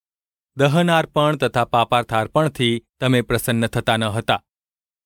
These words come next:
ત્યારે મેં કહ્યું કે, "ઓ ઈશ્વર, જુઓ, શાસ્ત્રના પુસ્તકમાં મારા સંબંધી લખ્યું છે, 'તમારી ઈચ્છા પૂર્ણ કરવાને હું આવ્યો છું.'" ઉપર જ્યારે તેમણે કહ્યું કે, "બલિદાનો, અર્પણો,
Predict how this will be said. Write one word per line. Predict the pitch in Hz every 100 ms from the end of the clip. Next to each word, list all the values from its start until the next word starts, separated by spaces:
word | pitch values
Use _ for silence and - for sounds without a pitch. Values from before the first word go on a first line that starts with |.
| _ _
ત્યારે | 143 147
મેં | 185 185
કહ્યું | - 113 143 110 _ _ -
કે, | 139 139
"ઓ | 143 139
ઈશ્વર, | 143 - 135 101 - _ _ _ -
જુઓ, | 135 156 165
શાસ્ત્રના | 151 135 143 - 139 139
પુસ્તકમાં | 135 123 - 123 123 117
મારા | 113 110
સંબંધી | 113 113 107 110 113
લખ્યું | 107 104 175 180
છે, | 127 -
'તમારી | _ _ _ - 135 131 135
ઈચ્છા | 151 - 147 147
પૂર્ણ | 143 120 120 117
કરવાને | - 107 110 107 104
હું | 113 120
આવ્યો | 107 117 110
છું.'" | - 95 _ _ _ _ _ _ _ _ _ -
ઉપર | 147 180 170
જ્યારે | 160 165 170
તેમણે | 123 123 127
કહ્યું | 120 113 139 -
કે, | 117 120 - _ 127
"બલિદાનો, | 120 131 120 110 110 135 _ _ -
અર્પણો, | 127 131 139 110 107